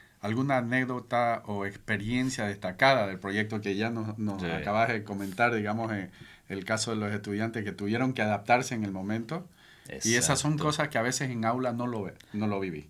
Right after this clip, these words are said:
Speaker 2: Y, y es, en-, y es
Speaker 1: Ah.
Speaker 2: trabajando que a veces uno tiene que adaptarse. Entonces ellos, y estamos sobre el tiempo, porque CarMax los ha mandado de viaje, les ha pagado su, su pasaje, les ha pagado, y hay un tiempo delimitado para hacerlo.
Speaker 1: Claro.
Speaker 2: Entonces ellos eran la presión de, de adaptarse, y se adaptaron,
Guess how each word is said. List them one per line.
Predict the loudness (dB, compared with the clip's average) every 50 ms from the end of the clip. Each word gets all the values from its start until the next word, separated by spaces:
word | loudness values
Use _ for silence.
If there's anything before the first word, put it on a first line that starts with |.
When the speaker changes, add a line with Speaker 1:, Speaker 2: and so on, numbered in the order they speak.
| -18 _ -4
Speaker 2:
Y, | -4 -2
y | 0 2 4 4
es, | 4
en-, | 4 2 0 2
y | 2 2
es | 2 2
Speaker 1:
Ah. | 4
Speaker 2:
trabajando | 4 6 6 8 8 8 8 8 6
que | 4 4
a |
veces | 4 4 4
uno | 2 0 2
tiene | 2 2 0 0
que | 0 -2
adaptarse. | -4 -4 -4 -4 -6 -6 -6 -6 -10
Entonces | -10 -8 -4 0 2 2
ellos, | 4 4 4
y | 4 2
estamos | 4 6 4 6 6 4 2
sobre | 2 2 0
el | 0 0
tiempo, | 4 4 4 4 2 0 -4
porque | -4 -2 -2 -2 -2 -2 -4
CarMax | -4 -4 -4 -2 -2 -4 -4 -4
los | -4 -2
ha | -2
mandado | -2 -2 -2 -2 -2 -4 -4
de | -4 -2
viaje, | 0 2 2 2 2 0 -6 -10 -10 -14 -18 -20 -12 -6
les | -2 2 2
ha | 2 4
pagado | 4 4 4 4 2
su, | 2 2 2 4 4 4 2 0 0
su | -2 -2
pasaje, | -2 -2 0 2 4 4 4 4 2
les | 2 2
ha | 2 4
pagado, | 6 6 6 6
y | 4 0 -2 0
hay | 0 0
un | 0 0
tiempo | 0 0 0 2 2
delimitado | 2 2 0 -4 -2 0 0 0 0
para | 0 -2 -6 -4
hacerlo. | -2 2 2 4 4 2 0 -6 -6 -4
Speaker 1:
Claro. | -2 -2 -2
Speaker 2:
Entonces | -2 -4 -6 -2 0 0
ellos | 2 2 4
eran | 4 4 4 4
la | 4 2
presión | 0 -2 -6 -4 -2 -2 0
de, | 2 2 4
de | 4 4
adaptarse, | 2 2 0 0 6 8 8 8 8 4 -6
y | -8 -8
se | -6 -6 -6
adaptaron, | -8 -6 0 6 6 6 6 6 2